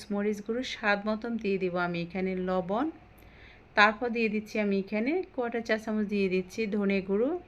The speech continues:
এক টেবিল চামচ দিয়ে দেব আমি এখানে সরিষার তেল। সরিষার তেল দিয়ে সব মশলা একসাথে আমি মাংসের সাথে মেখে নেব। অনেকে কিন্তু ব্রয়লার মুরগি খেতে চায় না, ব্রয়লার মুরগিতে গন্ধ বলে, কেন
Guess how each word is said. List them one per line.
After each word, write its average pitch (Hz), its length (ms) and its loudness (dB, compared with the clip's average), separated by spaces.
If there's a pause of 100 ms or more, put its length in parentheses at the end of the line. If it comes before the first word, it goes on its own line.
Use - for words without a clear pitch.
(460)
এক 220 240 4
টেবিল 226 260 2
চামচ 214 420 0
দিয়ে 185 180 2
দেব 180 200 -2 (180)
আমি 180 220 0
এখানে 185 360 -2 (380)
সরিষার 190 600 -2 (100)
তেল। 269 200 0 (560)
সরিষার 254 560 0
তেল 294 220 2
দিয়ে 285 200 4
সব 240 280 -2 (100)
মশলা 269 420 2 (280)
একসাথে 240 380 -4
আমি 208 260 2 (320)
মাংসের 196 520 0
সাথে 220 240 0 (520)
মেখে 185 360 2
নেব। 160 240 0 (2250)
অনেকে 262 320 6
কিন্তু 311 240 6
ব্রয়লার 233 420 8
মুরগি 220 240 2
খেতে 240 340 0
চায় 214 260 6
না, 226 100 2
ব্রয়লার 202 380 4
মুরগিতে 208 440 0
গন্ধ 190 360 2
বলে, 202 280 0
কেন 220 240 0